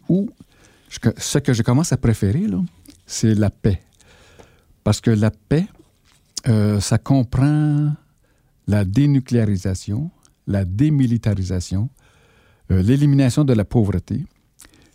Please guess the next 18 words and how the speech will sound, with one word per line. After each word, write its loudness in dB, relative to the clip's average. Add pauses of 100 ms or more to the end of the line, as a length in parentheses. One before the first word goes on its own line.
(120)
l'élimination 2
des 2
tensions, 0 (380)
euh, 0
sud-nord -2 (720)
et 0 (580)
le 2
respect 0
du -2
vivant. -2 (380)
Bon. -14 (440)
Alors, -2
euh, 0
moi, 2
finalement, 0
jusqu'ici, -4
j'ai 2
parlé 0